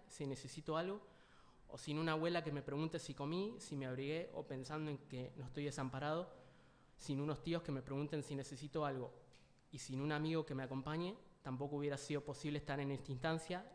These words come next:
y en el día a día para seguir adelante, sin bajar los brazos y seguir avanzando. Nosotros, como egresados y egresadas, tenemos el desafío y la tarea de hacer crecer este país,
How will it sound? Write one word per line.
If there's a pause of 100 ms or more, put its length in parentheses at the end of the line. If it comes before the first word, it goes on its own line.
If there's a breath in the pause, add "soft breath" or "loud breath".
(120)
y
en
el
día
a
día
para
seguir
adelante, (300 loud breath)
sin
bajar
los
brazos
y
seguir
avanzando. (1200 loud breath)
Nosotros,
como
egresados
y
egresadas, (180)
tenemos
el
desafío
y
la
tarea
de
hacer
crecer
este
país,